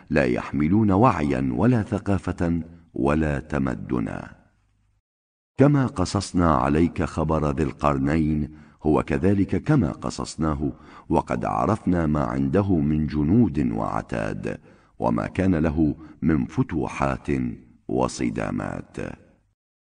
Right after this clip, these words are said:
هذه رحلة ذي القرنين الثالثة بعد المشرق والمغرب،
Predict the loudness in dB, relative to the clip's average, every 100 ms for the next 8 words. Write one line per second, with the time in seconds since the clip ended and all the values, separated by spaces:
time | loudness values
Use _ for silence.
0 | _ -2 2 4 6 6 6 6 2 0
1 | 0 2 2 2 0 0 0 2 2 4
2 | 4 2 -2 -2 -2 0 -4 -2 -4 -6
3 | -20 _ -4 0 2 2 0 0 -2 -6
4 | -4 -4 -2 -2 -4 -4 -6 -6 -8